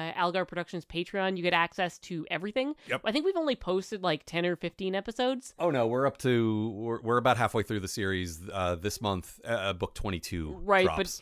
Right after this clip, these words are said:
Speaker 1: but if you, uh, sign up to the Patreon, you get
Speaker 2: All
Speaker 1: all of them.
Speaker 2: forty-one books plus a couple of bonus books.
Speaker 1: Yeah, we did Dodger, and we're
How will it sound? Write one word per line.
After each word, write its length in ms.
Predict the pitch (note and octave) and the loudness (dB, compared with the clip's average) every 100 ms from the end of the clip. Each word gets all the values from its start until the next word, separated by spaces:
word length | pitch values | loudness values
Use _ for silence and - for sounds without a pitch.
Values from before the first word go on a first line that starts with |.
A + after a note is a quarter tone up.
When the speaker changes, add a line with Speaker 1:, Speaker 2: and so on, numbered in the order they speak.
| - | -6
Speaker 1:
but 80 | A3 | -4
if 140 | G#3+ | 0
you, 360 | A3+ A3 G#3 G#3 | 0 0 -2 -2
uh, 260 | G3 F#3 | 0 0
sign 200 | - A3 | 0 0
up 60 | G3+ | -2
to 80 | - | -6
the 20 | F#3+ | -4
Patreon, 400 | F3+ - F3 F3 | -4 0 0 0
you 100 | E3+ | 4
get 100 | F#3 | 8
Speaker 2:
All 40 | |
Speaker 1:
all 40 | G#2 | 8
of 80 | - | 8
them. 80 | |
Speaker 2:
forty-one 500 | D#3 D3+ - G2+ G#2 | 6 6 6 6 6
books 260 | G2 G2+ - | 8 6 4
plus 260 | - A2 - | 4 4 4
a 60 | |
couple 220 | - - F2+ | -2 -2 2
of 40 | |
bonus 300 | F2+ D2+ - | 2 0 -4
books. 140 | - | -2
Speaker 1:
Yeah, 120 | G#3+ G3 | 0 2
we 160 | A3 | 0
did 180 | G#3+ F#3+ | -2 0
Dodger, 600 | F#3 F3 F3+ F3+ F3+ F#3 | 2 4 2 2 0 0
and 460 | F#3+ F3 F3 F3 F3+ | -2 -4 -4 -6 -6
we're 340 | F3 F3 E3+ | -6 -6 -8